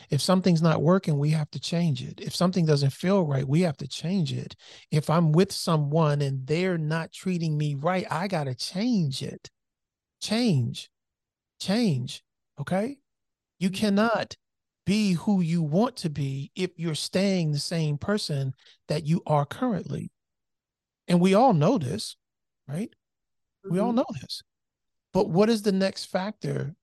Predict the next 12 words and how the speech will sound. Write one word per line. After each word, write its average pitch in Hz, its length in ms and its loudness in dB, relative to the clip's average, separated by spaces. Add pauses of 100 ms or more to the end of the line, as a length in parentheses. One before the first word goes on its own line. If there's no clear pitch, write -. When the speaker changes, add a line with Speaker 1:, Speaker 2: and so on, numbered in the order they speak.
Speaker 1:
In 147 120 2
my 151 180 2
opinion, 226 420 0
it's 160 200 -4
change. 139 560 -4 (300)
Are 151 140 6
we 175 180 4
going 185 300 6
to 185 120 -2
value 185 540 2
ourselves 151 560 0
enough 139 320 -2